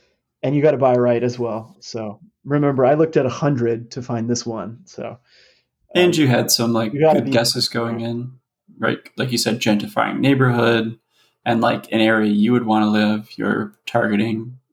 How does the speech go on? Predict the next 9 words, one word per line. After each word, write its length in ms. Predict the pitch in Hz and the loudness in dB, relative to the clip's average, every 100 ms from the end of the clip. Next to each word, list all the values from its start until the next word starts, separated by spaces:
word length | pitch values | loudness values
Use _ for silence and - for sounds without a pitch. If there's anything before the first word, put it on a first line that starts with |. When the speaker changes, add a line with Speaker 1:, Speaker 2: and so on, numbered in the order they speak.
| _ _ - | _ _ -4
Speaker 2:
largely 380 | 117 107 117 113 | -2 -2 -4 -4
your 120 | 110 | -2
own 180 | 104 110 | 0 -2
demographic. 800 | 107 101 131 131 - 131 127 - | -4 -2 2 2 0 -4 -4 -8
So, 400 | - - 127 - _ _ _ _ _ _ 131 | -8 -6 -6 -10 _ _ _ _ _ _ -6
yeah, 80 | |
Speaker 1:
True. 220 | 127 123 - _ - | -6 -8 -14 _ -6
Speaker 2:
makes 240 | 127 127 | -4 -4
sense. 420 | - 127 - - | -2 -4 -4 -10